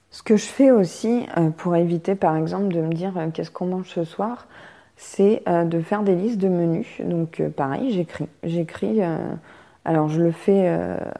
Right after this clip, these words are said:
en amont, avant de faire mes courses. J'écris ma liste de menus pour, euh, pour la semaine. Et puis, je fais mes courses en fonction. Donc, déjà, ça facilite la tâche pour fa-, faire ma liste de courses. Euh, donc, euh,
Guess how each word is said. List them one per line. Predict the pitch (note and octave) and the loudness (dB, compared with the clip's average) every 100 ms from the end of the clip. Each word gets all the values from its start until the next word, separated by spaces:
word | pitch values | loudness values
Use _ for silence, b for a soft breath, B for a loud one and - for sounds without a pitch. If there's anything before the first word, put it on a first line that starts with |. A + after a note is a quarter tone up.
| - | -8
en | - F3 | -2 2
amont, | E3 D#3+ G#3 | 2 2 2
avant | A#3 F3+ E3 | 2 2 0
de | |
faire | D#3+ F3+ E3 | -2 -2 0
mes | E3 | 0
courses. | D#3+ A#3+ - - E3 - B B - | -2 -6 -6 -8 -10 -10 B B -8
J'écris | E3+ E3+ E3 G3 | -4 -4 0 2
ma | G3 E3+ | 4 2
liste | F3 F3+ | 2 2
de | F3 | 2
menus | F3 F3 F3 G3 | 2 2 2 0
pour, | G3 F3 D#3+ | 0 -4 0
euh, | D#3+ D#3 D#3 | 0 0 -4
pour | D#3 E3 | -4 -2
la | E3 D#3+ | -2 -2
semaine. | - F#3+ B3+ G#3 D#3 B B B B | -4 -2 0 -2 -6 B B B B
Et | - D#3+ | -2 -2
puis, | - | -2
je | F3+ | -6
fais | - E3+ | 0 2
mes | D#3+ | 2
courses | D#3+ G#3+ - | 0 -6 -6
en | F3 | -6
fonction. | E3 D#3+ D#3 - C4 | -4 -4 -4 -2 0
Donc, | G#3 D#3 | 2 2
déjà, | D#3 F3 | 2 0
ça | F3 D#3 C#3+ | 0 -2 -2
facilite | C#3+ D3+ - D#3+ E3 | -2 -6 -4 -8 -4
la | D#3+ | -4
tâche | D#3+ E3+ - | -4 -6 -6
pour | D3 | -12
fa-, | - D#3+ D#3 | -8 -8 -8
faire | - D3+ | -6 -4
ma | D3+ | -2
liste | D3 C#3+ | -4 -6
de | D3+ | -6
courses. | D#3+ C#4+ E4 - - B B B B B - - | -4 -4 -6 -12 -20 B B B B B -6 0
Euh, | D#3 D3+ | 2 2
donc, | E3 D#3+ D#3+ - | 0 0 -2 -2
euh, | F3 - - - | -2 0 0 -4